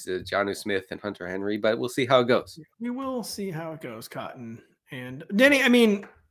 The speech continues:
Speaker 2: do we have anything to say about the running backs? It's just
Speaker 1: Sure.
Speaker 2: it's the lowest wattage running back class in a really long time. And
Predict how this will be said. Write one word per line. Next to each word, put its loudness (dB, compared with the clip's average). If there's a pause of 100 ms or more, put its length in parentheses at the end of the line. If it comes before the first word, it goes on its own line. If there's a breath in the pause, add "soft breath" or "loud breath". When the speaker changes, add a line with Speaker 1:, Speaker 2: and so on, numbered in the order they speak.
(160)
Speaker 2:
do 2
we 8
have 6
anything 6
to 2
say 4
about 4
the 2
running 4
backs? 6
It's 0
just -2
Speaker 1:
Sure. -8 (220)
Speaker 2:
it's -10
the 4
lowest 10
wattage 4
running 0
back 0
class -4
in -6
a -4
really -2
long -4
time. -6
And -4